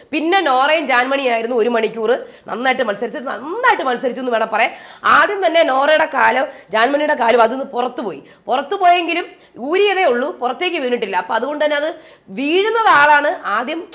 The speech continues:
വടി തെറ്റുന്ന ആളാണ് ഔട്ടാവുന്നത്. അപ്പൊ പിന്നെയും പിന്നെയും കണ്ടിന്യൂ ചെയ്തു, "കളിക്കാം, കളിക്കാം, ഓക്കെ" എന്ന് പറഞ്ഞ്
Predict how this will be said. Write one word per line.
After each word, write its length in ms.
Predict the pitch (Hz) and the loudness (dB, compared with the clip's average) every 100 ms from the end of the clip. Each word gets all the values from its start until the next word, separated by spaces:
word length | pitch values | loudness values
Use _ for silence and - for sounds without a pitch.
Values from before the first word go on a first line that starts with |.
| - | -16
വടി 360 | 190 190 196 233 | -16 -6 -4 -4
തെറ്റുന്ന 360 | 339 - 320 349 | -8 -8 -2 0
ആളാണ് 460 | 285 285 262 311 | 2 2 0 -2
ഔട്ടാവുന്നത്. 540 | 220 214 226 190 160 170 - - | -4 0 0 0 -6 -12 -18 -4
അപ്പൊ 140 | - 302 | -2 -2
പിന്നെയും 340 | 320 285 349 | -4 -4 -4
പിന്നെയും 260 | 311 285 311 | -4 -4 -2
കണ്ടിന്യൂ 340 | 330 339 311 294 | -2 -2 -4 -4
ചെയ്തു, 200 | 196 160 | -4 -4
"കളിക്കാം, 440 | - 277 294 285 | 0 0 2 0
കളിക്കാം, 340 | 262 240 214 202 | 2 0 0 0
ഓക്കെ" 160 | 220 | -2
എന്ന് 120 | 226 | -2
പറഞ്ഞ് 180 | 185 160 | -2 -4